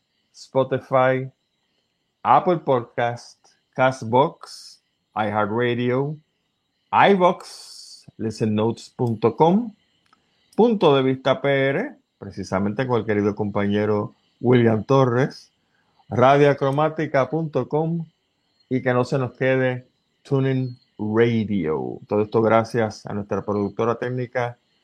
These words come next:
mi novia, Marla Díaz. Así que ahí lo tiene. Estamos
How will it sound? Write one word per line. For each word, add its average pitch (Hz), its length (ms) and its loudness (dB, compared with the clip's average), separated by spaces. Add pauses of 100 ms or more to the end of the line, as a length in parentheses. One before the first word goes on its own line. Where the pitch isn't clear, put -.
(640)
mi 123 120 -2
novia, 120 520 2 (340)
Marla 110 880 0 (300)
Díaz. 98 720 -2
Así 175 260 0
que 208 300 2 (100)
ahí 123 220 4
lo 196 160 0
tiene. 185 420 -4 (480)
Estamos 151 720 -2